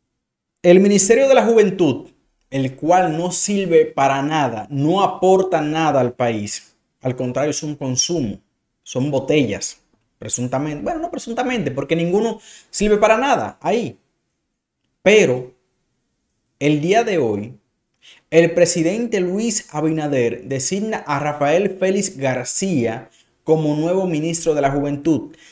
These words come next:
Este hombre se ve una persona seria. Veo que en los comentarios hay hay personas que le dan dos meses, otros seis meses,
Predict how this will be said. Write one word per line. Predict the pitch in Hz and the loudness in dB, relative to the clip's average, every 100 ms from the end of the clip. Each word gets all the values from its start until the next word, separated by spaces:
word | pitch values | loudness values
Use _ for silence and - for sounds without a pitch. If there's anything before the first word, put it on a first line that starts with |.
| _ _ - | _ _ 4
Este | 262 277 262 233 | 6 6 6 6
hombre | 220 196 135 120 123 - _ _ _ _ _ _ _ _ _ _ _ _ _ _ | 6 4 2 -2 -6 -10 _ _ _ _ _ _ _ _ _ _ _ _ _ _
se | - 180 165 | -4 4 4
ve | 180 | 4
una | 196 190 | 0 -2
persona | 160 135 - 160 143 | -4 -4 -6 -8 -8
seria. | - 131 104 87 - - _ _ _ _ _ _ _ _ _ _ _ _ - _ _ _ _ _ _ _ | -4 -4 -4 -8 -14 -16 _ _ _ _ _ _ _ _ _ _ _ _ -20 _ _ _ _ _ _ _
Veo | 110 110 135 143 127 | -4 4 4 4 0
que | 123 | -4
en | 117 | -4
los | 117 | -4
comentarios | 120 117 117 160 180 143 131 - - | -4 -4 -2 2 2 0 -2 -8 -8
hay | 127 - _ _ _ _ | -10 -10 _ _ _ _
hay | 120 | -8
personas | 123 151 143 - 196 175 165 | -2 -2 0 -2 -2 -2 -4
que | - | -2
le | 123 123 | 2 4
dan | 131 135 | 4 2
dos | 135 139 | -2 -4
meses, | 190 240 233 - 190 190 | -4 -2 -2 -2 -4 -6
otros | - - 147 - | -2 -2 -2 -4
seis | 139 135 | -4 -4
meses, | 196 254 214 - 175 - | -4 -4 -4 -4 -6 -10